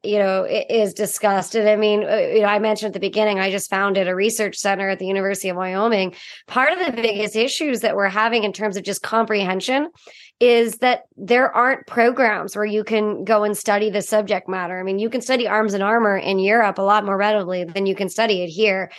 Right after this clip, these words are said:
Um, you know, if it's arms and armor, you just go to an art history department, but that's different, right? That's a different way to look at that object. Um, so you've got to kind of get creative if you want to study firearms specifically.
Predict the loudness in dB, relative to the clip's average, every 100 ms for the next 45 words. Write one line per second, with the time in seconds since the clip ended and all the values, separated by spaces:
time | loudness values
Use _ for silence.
0 | -20 -6 0 2 2 2 0 -4 -8 -4
1 | -2 0 2 2 2 2 2 2 0 -2
2 | 0 0 0 0 0 0 -2 -4 -4 -6
3 | -4 -4 -4 -4 0 0 2 2 2 0
4 | -2 0 2 2 0 0 0 2 2 2
5 | 2 2 0 0 0 0 0 -2 -2 -4
6 | -6 -16 -20 -6 0 2 2 2 -2 _
7 | _ _ _ -10 0 4 4 4 0 2
8 | 2 2 0 0 2 0 0 2 4 4
9 | 2 0 -4 -4 0 0 -2 -2 0 0
10 | 0 0 0 -4 -6 -2 0 0 0 -2
11 | -2